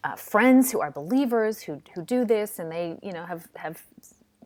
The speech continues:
from, from their perspective, they've figured out some way to make it work. And I, I don't, you know, it's not my place to say you shouldn't, but I, for me, I looked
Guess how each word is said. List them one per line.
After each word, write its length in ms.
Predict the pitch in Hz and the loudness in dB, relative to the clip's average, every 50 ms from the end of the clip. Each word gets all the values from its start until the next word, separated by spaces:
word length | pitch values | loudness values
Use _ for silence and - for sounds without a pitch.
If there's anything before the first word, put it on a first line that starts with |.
| _ _ _ | _ _ _
from, 260 | - 208 185 175 - | -6 -6 -6 -6 -6
from 200 | - 202 175 170 | -8 -8 -6 -2
their 160 | 185 196 214 | 0 0 0
perspective, 580 | - - 226 - - 214 190 - - 240 214 180 | 0 0 -4 -2 -2 -4 -4 2 2 0 2 2
they've 180 | 185 185 185 | 0 0 -2
figured 480 | - - - 196 175 196 196 190 185 - - | -4 -2 -2 -2 0 0 0 0 0 -2 -2
out 240 | 180 185 185 180 - | 0 0 0 -2 -4
some 220 | - - 202 185 180 | -6 -6 -4 -4 -2
way 140 | 180 180 | -2 -2
to 80 | 180 175 | -2 -2
make 240 | 170 170 170 170 - | -4 -4 -6 -6 -6
it 100 | 165 - | -6 -4
work. 260 | 180 185 208 208 - | -2 -2 -2 -2 -6
And 100 | - 156 | -8 -8
I, 200 | 143 151 156 - _ - | -6 -6 -8 -10 _ -8
I 120 | - 180 180 | -6 -4 -4
don't, 240 | 185 190 185 - - _ _ _ _ _ - | -2 -2 -4 -4 -8 _ _ _ _ _ -16
you 100 | - 156 | -14 -12
know, 80 | 165 | -12
it's 120 | 170 - - | -12 -8 -8
not 140 | 175 - | -8 -6
my 200 | - 185 185 175 - - _ _ _ _ | -4 -4 -4 -4 -6 -10 _ _ _ _
place 300 | - - 220 202 226 - | -4 -2 0 0 0 0
to 80 | - 190 | -4 -8
say 320 | - - 196 180 175 180 | -4 0 0 2 2 2
you 60 | 160 151 | -2 -4
shouldn't, 480 | - - 196 196 202 247 254 - - | -6 -6 -4 -2 0 0 -2 -2 -2
but 140 | - 190 - - | -6 -6 -4 -4
I, 200 | 165 165 160 - - - - - - - - - _ _ - | -4 -4 -4 -6 -12 -20 -20 -20 -20 -20 -20 -20 _ _ -6
for 120 | 202 180 | -4 -4
me, 440 | 175 175 180 202 233 269 302 311 - _ _ _ _ _ _ _ _ - | -2 -2 0 2 2 2 0 -2 -8 _ _ _ _ _ _ _ _ 0
I 160 | 190 202 247 | 2 2 2
looked 300 | 277 269 294 285 285 - | 4 2 0 0 -2 -12